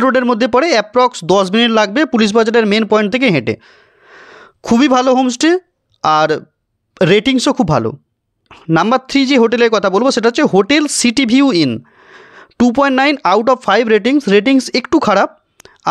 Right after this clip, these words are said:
আর এর রেটও কিন্তু কম, হাজার থেকে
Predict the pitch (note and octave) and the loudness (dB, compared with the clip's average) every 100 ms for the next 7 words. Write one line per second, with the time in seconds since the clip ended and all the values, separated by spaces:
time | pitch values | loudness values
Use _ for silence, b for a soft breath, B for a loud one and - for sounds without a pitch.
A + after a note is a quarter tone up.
0 | D#3 D3+ C#3+ - b b b b _ _ | 0 0 -2 -8 b b b b _ _
1 | - A3 G3+ G#3+ A#3 E4+ D#4 C4 B3 F3+ | -2 0 2 0 0 0 0 -2 0 0
2 | C#3 B2 D#3+ F#3+ A#3 C4+ B3+ | 0 0 0 0 -2 -2 -2